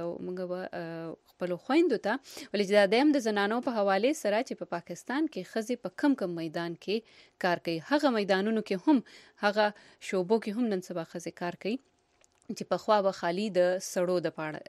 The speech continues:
د پاره ګڼلی کېدی. او یوه شعبه په دې کې بیا د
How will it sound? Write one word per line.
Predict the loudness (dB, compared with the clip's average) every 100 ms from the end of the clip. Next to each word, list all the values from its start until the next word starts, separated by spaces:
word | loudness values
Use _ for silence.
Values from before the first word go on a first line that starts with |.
| -4
د | -4 -2
پاره | -2 -2
ګڼلی | -4 -4 -4 -6
کېدی. | -8 -6 -8 -10 -20 -10 -2
او | 0 0 -2
یوه | 2 2 4
شعبه | 0 2 0 0
په | -6
دې | -8 -8
کې | -8
بیا | -2 -2 -2
د | -4